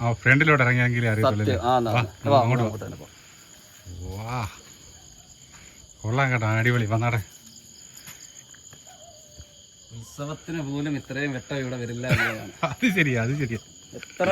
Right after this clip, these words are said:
Speaker 2: വെട്ടം ഇട്ടാലും ഉത്സവത്തിന് പോലും ഈ ഇത്രയും കവർ ആവാൻ നമുക്ക് പാടാണ് ഈ വെട്ടം. ഇതാണ് ക്ഷേത്രം. പണ്ട്,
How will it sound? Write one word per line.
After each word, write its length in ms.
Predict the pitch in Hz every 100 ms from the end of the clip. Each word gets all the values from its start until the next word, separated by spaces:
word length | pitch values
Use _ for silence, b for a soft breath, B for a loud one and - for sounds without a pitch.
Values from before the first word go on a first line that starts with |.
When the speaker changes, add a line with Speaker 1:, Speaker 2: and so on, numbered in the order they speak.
| 185
Speaker 2:
വെട്ടം 260 | 160 - 185
ഇട്ടാലും 380 | 156 160 156 196 135
ഉത്സവത്തിന് 500 | 127 - 165 165 185 156
പോലും 220 | 156 175 151
ഈ 40 | 151 123
ഇത്രയും 320 | 156 160 175 156
കവർ 200 | 143 156 151
ആവാൻ 180 | 156 156
നമുക്ക് 200 | 151 147 131
പാടാണ് 300 | 131 127 110
ഈ 20 | 110
വെട്ടം. 180 | - 95 - - - - - - - - -
ഇതാണ് 220 | 135 143 151
ക്ഷേത്രം. 320 | 143 135 165 180 - - - -
പണ്ട്, 280 | 131 147 165